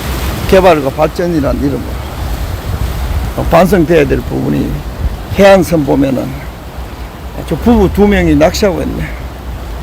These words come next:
아. 건너와가지고 약간 섬인데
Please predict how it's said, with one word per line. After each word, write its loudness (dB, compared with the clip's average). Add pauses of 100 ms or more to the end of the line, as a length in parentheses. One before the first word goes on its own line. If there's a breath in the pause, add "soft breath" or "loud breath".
(3000)
아. 0 (4000)
건너와가지고 2
약간 -2
섬인데 2